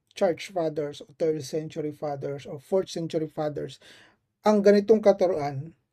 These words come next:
it doesn't necessarily follow na itong katuruan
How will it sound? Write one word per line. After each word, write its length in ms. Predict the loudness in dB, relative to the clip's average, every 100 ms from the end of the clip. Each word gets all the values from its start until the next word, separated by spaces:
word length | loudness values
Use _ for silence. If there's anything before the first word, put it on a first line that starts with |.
| _
it 160 | -4 0
doesn't 380 | 8 8 8 0
necessarily 560 | 2 0 2 0 0
follow 500 | -2 2 2 2 -6 -12 -8
na 80 |
itong 280 | -6 -2 -2
katuruan 720 | 2 0 0 -4 -6 -10 -12